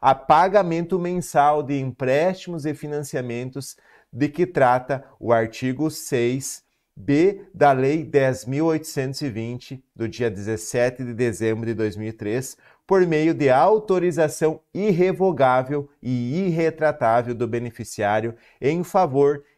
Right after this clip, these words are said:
de instituição financeira autorizada a funcionar pelo Banco Central do Brasil.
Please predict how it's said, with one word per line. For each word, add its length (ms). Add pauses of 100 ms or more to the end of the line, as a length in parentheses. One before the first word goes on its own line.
de 220
instituição 800
financeira 840
autorizada 1400 (180)
a 220
funcionar 720
pelo 200
Banco 440
Central 500
do 140
Brasil. 500